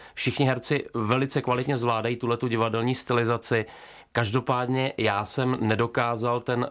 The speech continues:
tón nastavený, který Václav Havel jako režisér diktoval nebo nějakým způsobem si vybral, nebyl jsem schopný ho přijmout za svůj a vlastně jsem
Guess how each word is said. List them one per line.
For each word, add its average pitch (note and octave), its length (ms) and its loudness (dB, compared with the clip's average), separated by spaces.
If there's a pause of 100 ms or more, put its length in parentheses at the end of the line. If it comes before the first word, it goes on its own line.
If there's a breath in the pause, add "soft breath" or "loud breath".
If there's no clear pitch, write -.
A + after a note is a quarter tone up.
(100)
tón A#2 340 0 (160)
nastavený, A#2 600 0
který A2+ 300 0
Václav G2+ 420 0
Havel A2 200 0
jako A2 200 -2
režisér A2 400 0
diktoval A2 580 -2 (300 loud breath)
nebo G2+ 140 0
nějakým G#2 300 0
způsobem A#2 400 -2
si - 140 0
vybral, A2+ 320 0 (320 loud breath)
nebyl B2 280 2
jsem C3+ 180 2
schopný B2+ 320 0
ho B2 60 2
přijmout B2 360 0
za A2 100 2
svůj A2+ 320 2
a A#2 60 0
vlastně A2 340 0
jsem B2 380 2